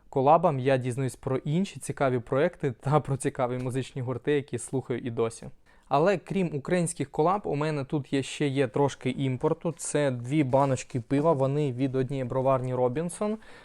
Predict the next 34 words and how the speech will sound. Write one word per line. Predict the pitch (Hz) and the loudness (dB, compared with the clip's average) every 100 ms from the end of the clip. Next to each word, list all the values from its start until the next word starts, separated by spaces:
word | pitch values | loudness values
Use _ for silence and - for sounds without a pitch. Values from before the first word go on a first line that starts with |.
| - - | -18 -2
Тому | 147 175 | 2 2
ми | 156 | 2
будемо | 143 151 139 | 2 0 0
починати | 139 135 151 139 135 | -2 -4 -4 -4 -2
з | 123 147 | -2 -2
імпортного | 131 147 135 127 123 | -2 -6 -4 -6 -4
пива. | 180 233 233 208 - - - - | -2 -2 -4 -10 -14 -20 -16 -4
На | 139 | 0
жаль, | 151 170 | 2 2
це | 139 151 | 2 0
от | 131 | 0
єдині | 135 143 160 131 | -2 0 0 0
два | 117 135 127 | 0 -2 0
сорти, | 170 196 - | -2 -2 -2
які | 220 - | -4 0
я | 202 | 0
знайшов, | 180 185 - 185 180 165 - | 0 -4 -2 0 0 -2 -2
але | 135 135 170 180 | 0 2 2 2
серед | - 147 139 143 | 0 -2 0 -2
імпорту | 185 160 - | -2 -4 -2
я | 135 143 | 0 0
пив | 147 120 | 0 -2
багато | 139 151 127 | 2 2 2
таких | 113 120 123 | -6 -8 -8
цікавих | - 127 127 123 123 | -8 -6 -4 -4 -6
штук, | - 226 240 - | -8 -8 -8 -10
і | 135 | -10
зараз | 120 156 156 - | 0 0 0 -6
їх, | 160 - | -10 -8
на | 120 | -2
жаль, | 135 139 | -2 -2
на | 117 | -4
ринку | 131 131 120 | -6 -6 -8
немає. | 120 113 - | -6 -6 -8